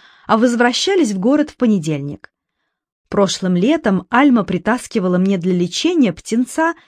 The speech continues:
бельчонка. У неё было повышенное чувство сострадания, жалости к другим животным. Вот и в эти первые дни лета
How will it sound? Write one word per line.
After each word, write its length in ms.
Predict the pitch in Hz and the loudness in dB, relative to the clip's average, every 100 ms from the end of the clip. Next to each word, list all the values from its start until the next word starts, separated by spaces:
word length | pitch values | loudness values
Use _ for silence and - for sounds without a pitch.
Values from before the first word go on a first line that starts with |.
| _ _ _ - | _ _ _ -2
бельчонка. 760 | 285 - - 160 143 - - _ _ _ _ _ _ _ _ _ | -2 -2 -6 -8 -10 -12 -18 _ _ _ _ _ _ _ _ _
У 80 | 190 | 0
неё 300 | 202 196 285 | 2 4 4
было 320 | 220 254 233 | 6 4 4
повышенное 840 | - 185 180 262 - 240 220 202 180 | 2 0 0 0 0 2 2 2 -2
чувство 400 | - 226 - 220 | -6 -8 -6 -6
сострадания, 1000 | 214 - 196 196 196 226 175 156 151 - _ - | -6 -8 -6 -2 0 0 -2 -4 -6 -10 _ -6
жалости 600 | 180 294 226 165 - 202 | 2 4 2 -2 -4 -4
к 80 | 175 | 0
другим 360 | 240 208 202 | 0 0 0
животным. 640 | 180 226 196 151 151 120 - _ _ _ _ _ - | 0 -2 -4 -6 -10 -10 -14 _ _ _ _ _ -2
Вот 240 | 285 359 | -2 2
и 100 | 320 | 2
в 80 | 269 | 4
эти 240 | 294 - | 4 2
первые 520 | 208 220 190 160 165 147 | -2 0 0 0 -4 0
дни 220 | 190 175 | 0 2
лета 440 | 226 370 320 311 | 0 0 0 0